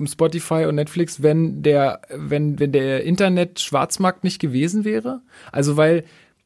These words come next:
irgendwann kam halt ja, ähm, hier, wie hieß es, Napster auf. Also, dass Leute sich aus dem Internet irgendwie Musik ziehen konnten. So, und dann war alles verfügbar im Endeffekt in dem Moment für die Leute, die es konnten. Und irgendwann konnten es auch viele. Also, ich kannte in der Grundschule keinen, der es nicht konnte.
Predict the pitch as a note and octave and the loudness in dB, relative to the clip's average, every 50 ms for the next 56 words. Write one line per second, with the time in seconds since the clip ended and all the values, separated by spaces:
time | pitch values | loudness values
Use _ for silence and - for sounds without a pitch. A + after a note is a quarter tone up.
0 | _ _ - F3 F3+ G3 F#3+ F#3 F3 - E3+ E3+ E3+ E3 E3 D#3+ D3+ D#3 D3+ D3+ | _ _ 2 4 4 4 4 2 2 2 2 2 2 2 2 2 2 4 4 4
1 | D3 D3 C#3+ C#3 C#3 C#3+ - C#3+ C#3 C#3 C#3 C3+ C3+ C3+ C#3 C3+ C3+ C3 _ _ | 4 2 0 -2 -4 -4 -4 -2 0 2 2 2 2 2 0 -2 -4 -6 _ _
2 | _ _ - B2+ B2 C3+ D#3 E3 E3 F3 E3 - - E3 E3 - - - - G#2+ | _ _ -6 -4 -4 -2 -4 -4 -4 -4 -4 -2 0 0 -2 -2 -4 -6 -4 -4
3 | G2 G2 G2+ - - - - G1+ - - - - _ _ _ _ _ - - - | -2 -4 -4 -6 -6 -8 -8 -10 -10 -14 -18 -20 _ _ _ _ _ -14 -8 -4
4 | B2+ B2 B2+ C#3 C3 C3+ C3+ C3+ D3 D3 D3+ D3 C#3+ D3 C#3 B2+ C#3 C#3 D3 D#3+ | -2 0 2 0 2 2 4 4 4 4 2 2 2 2 2 2 2 2 2 2
5 | D#3+ D3+ D3 D3 D3 D3 D3+ D3+ C#3+ C#3 C3 C#3 C#3 C#3 C#3 C#3 C#3 C3+ C3 C3+ | 4 4 2 2 2 2 2 2 2 2 2 2 2 2 2 2 2 2 0 0
6 | B2+ - - - A#2+ A2 A#2 A2+ - A#2 A2 A2+ - - - - B2 A#2 A#2+ A2+ | -2 -2 -4 -2 -2 -2 -2 -4 -6 -8 -8 -6 -6 -8 -6 -4 -4 -4 -2 -2
7 | C3 C3+ B2+ D#3 D3+ - - - C#3 D#3 F#3 F#3 F#3 - - - E3 D3 - D#3 | -2 0 2 2 0 0 0 -2 0 2 2 2 2 2 0 -2 -2 -2 0 -2
8 | C#3+ C3 - C3 A#2+ A2+ A2 A#2 A#2 A#2 A#2 - - A#2+ A#2 - B2 A#2 A#2+ A#2+ | -2 -2 -2 -2 -2 0 -2 -2 -4 -6 -8 -6 -6 -6 -6 -4 -4 -4 -2 -2
9 | A#2+ A#2 C3+ D3 D3 - C#3+ B2+ C#3 C#3+ C#3+ C#3+ D3 D#3 D3 D3+ C#3+ - - - | 0 0 0 0 0 0 0 2 4 6 6 6 4 4 0 -2 -4 -4 -4 -4
10 | B2+ A#2 - - A#2 G#2 - - C#3+ D3+ D#3 D#3 D#3+ D3+ C#3 B2+ - C#3 C#3 D3+ | -4 -4 -4 -6 -8 -8 -6 -4 0 2 2 4 4 4 2 2 2 2 2 2
11 | D#3+ C#3+ C#3+ B2 A#2 - - B2+ A#2 A2 A2 A2 - - - B2+ A2+ A#2+ A2+ - | 0 0 0 0 0 -2 -2 -4 -2 -2 -2 -6 -6 -8 -8 -6 -4 -4 -6 -8
12 | - _ - - - C3+ A#2+ B2 A#2+ A#2+ A#2 B2 B2 B2+ - - D3 C#3+ - - | -10 _ -14 -8 -6 -6 -4 -2 -2 -2 -2 -2 -2 -2 -2 -2 -2 0 2 2
13 | D3 C#3+ C3+ C3 B2+ B2+ C3+ D#3 D#3+ - - A#2 A2 A2 A2 A2+ A2 | 2 4 4 2 2 0 0 -2 -2 -2 -2 -4 -2 -2 -4 -6 -8